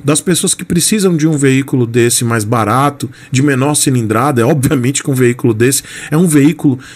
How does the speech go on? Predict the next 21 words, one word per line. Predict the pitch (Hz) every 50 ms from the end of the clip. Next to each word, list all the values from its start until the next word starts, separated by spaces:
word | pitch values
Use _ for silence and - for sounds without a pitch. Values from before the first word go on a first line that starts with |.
| - -
é, | - 123 131 135 123 120 117 107 110 98 - - _ _ _ _ - -
de | 127 113
baixo | 127 127 175 196 190 - - 147
custo, | - - - 208 247 - - - - 139 127 - _ _ _ _ _ - - - - - - - - - - - - -
e | 135 151
quem | - - - - 175 180
compra | - - 185 233 254 254 202 175
um | 160
veículo | 147 147 143 143 - 151 135
desse | 123 120 127 127 131 - 143 131 - _ _ _ _ _ - _ - - - - - -
quer | - 180 220 233
economizar | - - 180 160 165 156 147 131 117 110 147 165 190 202 170 - - - - -
e | 170 185
não | 185 160
tem | 139 196 220 208
condição | - 170 165 139 - 165 156
de | 151
comprar | - - 156 135 151 160
um | 160 147
veículo | 139 135 135 147 147 - 147 147
de | 135 123 135 127 107